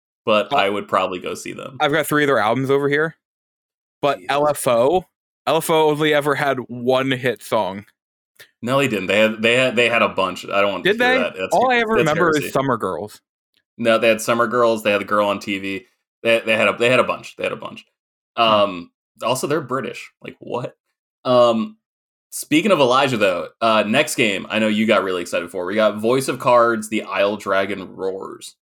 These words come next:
Speaker 2: Hell yeah! So this is from Yoko Taro, who created the Nier games. And this entire game, it's an R P G played out in cards. So, like, not only are the battles played out in a card system,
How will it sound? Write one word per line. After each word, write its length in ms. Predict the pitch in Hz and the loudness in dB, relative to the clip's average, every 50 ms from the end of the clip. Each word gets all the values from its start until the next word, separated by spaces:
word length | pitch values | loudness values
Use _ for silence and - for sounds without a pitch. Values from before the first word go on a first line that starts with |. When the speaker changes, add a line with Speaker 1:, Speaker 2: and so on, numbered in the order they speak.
| _ _ | _ _
Speaker 2:
Hell 440 | - - - 110 113 117 120 120 120 | -10 -4 -2 0 2 2 2 2 2
yeah! 340 | 117 120 127 131 123 117 110 - _ _ _ | 0 2 2 2 2 0 -2 -4 _ _ _
So 460 | - - 156 143 139 139 135 - - _ _ _ _ - - - | -4 0 2 4 4 4 2 0 -4 _ _ _ _ -20 -14 -8
this 300 | 147 139 165 180 - - | -2 0 0 0 -2 -4
is 340 | - 165 160 160 156 139 | -2 0 0 0 0 -2
from 640 | - - - 151 143 143 143 143 139 135 135 135 113 - | -6 -4 -2 0 2 2 2 2 2 0 -2 -4 -8 -4
Yoko 320 | 127 131 123 - - 160 | -2 -2 0 0 -2 -4
Taro, 380 | 135 147 127 123 120 123 123 123 | -2 -2 -2 0 0 0 0 0
who 100 | 131 127 | -2 -4
created 540 | 117 - 131 117 113 113 117 120 117 120 117 - _ - | -4 -4 -4 -2 -2 -2 -2 -2 -4 -6 -8 -14 _ -6
the 80 | 131 | -4
Nier 340 | 127 123 113 110 107 104 104 | -4 -2 -2 -4 -4 -4 -6
games. 540 | 104 107 107 104 101 101 101 107 107 - - _ _ _ _ _ _ _ _ _ _ _ _ | -6 -6 -6 -4 -4 -6 -8 -10 -12 -14 -20 _ _ _ _ _ _ _ _ _ _ _ _
And 440 | 135 135 131 127 127 127 123 123 113 - _ _ _ _ - | 0 0 2 2 2 0 0 -2 -4 -8 _ _ _ _ -2
this 200 | 156 165 - 240 | -2 0 0 0
entire 640 | 247 247 - - - - 147 147 147 156 170 160 | 0 0 0 -2 -2 -2 0 0 2 2 0 0
game, 460 | 143 131 123 123 131 147 160 180 170 - _ _ | 0 0 -2 0 -2 -2 -2 -4 -6 -8 _ _
it's 180 | - 156 151 - | -6 -6 -2 -2
an 120 | 165 151 - _ | -4 -4 -4 _
R 160 | - 135 147 | -2 -2 -2
P 220 | 139 - 147 143 135 | -2 -6 -10 -12 -10
G 380 | 117 110 117 117 135 151 151 - _ | -8 -6 -4 -2 -2 -4 -4 -6 _
played 240 | - - 131 127 123 | -6 -2 -2 0 0
out 180 | 123 123 123 120 | 0 -2 -2 -4
in 140 | 123 113 | -6 -8
cards. 540 | - - - 80 101 120 139 165 180 180 - _ _ _ _ _ _ _ _ _ _ | -8 -8 -8 -4 -4 -4 -4 -6 -8 -12 -16 _ _ _ _ _ _ _ _ _ _
So, 100 | - 151 | 0 2
like, 220 | 143 139 131 - - _ _ _ _ _ - | 2 2 0 -2 -8 _ _ _ _ _ -4
not 240 | 143 160 165 170 | -2 -2 0 0
only 200 | 170 180 180 185 | 0 0 2 2
are 100 | 175 165 | 2 2
the 80 | 151 139 | 0 0
battles 500 | 123 - - 101 107 123 135 147 147 143 | -2 -2 -2 -2 0 2 2 0 0 -2
played 240 | - - 156 151 151 | -2 -2 0 2 2
out 240 | 151 156 165 160 165 | 2 0 -2 -2 -2
in 80 | 165 | -4
a 40 | 165 | -4
card 300 | - - 170 165 170 165 | -2 -2 0 0 -2 -2
system, 460 | - 180 175 - - 190 190 202 196 | -4 -4 -4 -2 -2 -2 -2 -2 -4